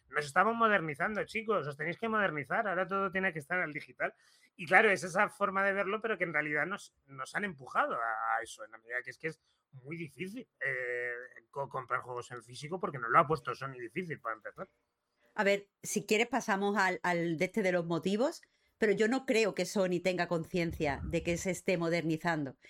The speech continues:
Speaker 2: Y voy a dejar una cosa clara, estaba antes hablando de mi-, con Migue, eh, o sea, estaba como compartiendo algunas ideas con, con Migue de por qué podía ser, cuando mira qué datos tengo, mira que no sé qué, y me ha dicho que es verdad que no tenemos que buscarle lógica a las cosas que hace una empresa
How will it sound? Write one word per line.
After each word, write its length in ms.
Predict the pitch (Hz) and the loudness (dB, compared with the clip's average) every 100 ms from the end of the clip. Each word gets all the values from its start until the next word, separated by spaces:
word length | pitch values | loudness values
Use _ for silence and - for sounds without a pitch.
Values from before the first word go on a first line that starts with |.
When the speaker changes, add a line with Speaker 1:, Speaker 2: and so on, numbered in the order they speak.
| - - | -8 0
Speaker 2:
Y 80 | 202 | 4
voy 100 | 226 | 4
a 20 | |
dejar 200 | - 311 | 4 2
una 100 | 233 | 0
cosa 180 | 196 151 | -2 0
clara, 240 | 180 190 | 2 0
estaba 240 | 175 180 | 2 2
antes 200 | 220 247 | 4 2
hablando 320 | 190 185 180 165 | 2 2 2 0
de 100 | 160 | 0
mi-, 180 | 170 | 0
con 200 | - 170 | 0 2
Migue, 420 | 175 170 165 160 - | 4 4 2 0 -2
eh, 480 | 160 156 156 151 143 - | 0 2 2 0 -2 -2
o 40 | |
sea, 100 | 208 | -2
estaba 360 | 170 175 180 - - - | 0 2 2 0 -8 -2
como 180 | 196 | 2
compartiendo 540 | 196 185 180 165 196 208 | 2 2 2 2 2 2
algunas 300 | 190 190 190 | 2 0 2
ideas 260 | 170 170 | 4 2
con, 460 | - 185 160 160 156 | 2 2 2 2 0
con 260 | - 175 180 | 0 0 2
Migue 300 | 262 240 240 | 2 4 2
de 140 | 185 | 2
por 200 | 160 - | 0 0
qué 140 | 170 | 0
podía 340 | 165 165 160 151 | 0 0 2 0
ser, 320 | - 233 240 | 2 2 2
cuando 240 | 214 165 | 0 0
mira 240 | 160 175 160 | 0 0 2
qué 80 | 156 | 2
datos 320 | 151 156 - | 0 -2 0
tengo, 380 | 226 233 233 202 | 2 2 2 2
mira 220 | 175 170 | 2 2
que 100 | 170 | 0
no 80 | 170 | -2
sé 160 | 170 | 0
qué, 240 | 214 240 240 - - | 2 0 -2 -16 -16
y 180 | 156 208 | -2 2
me 80 | 208 | 4
ha 40 | |
dicho 260 | 196 208 269 | 4 2 2
que 80 | 208 | 2
es 60 | 185 | 2
verdad 260 | 202 202 | 2 2
que 100 | 262 | 2
no 100 | 190 | 2
tenemos 320 | 214 175 226 | 2 2 2
que 120 | 226 160 | 2 0
buscarle 420 | 151 170 170 160 | 2 2 4 4
lógica 580 | 160 185 165 165 202 - - - - | 2 2 0 2 0 -2 -20 -20 0
a 340 | 180 180 202 - | 4 6 4 4
las 160 | 190 185 | 2 2
cosas 320 | 208 190 240 | 0 0 0
que 120 | 233 | 2
hace 180 | 170 202 | 0 2
una 80 | 190 | 0
empresa 580 | 175 196 202 202 196 | 2 2 2 2 0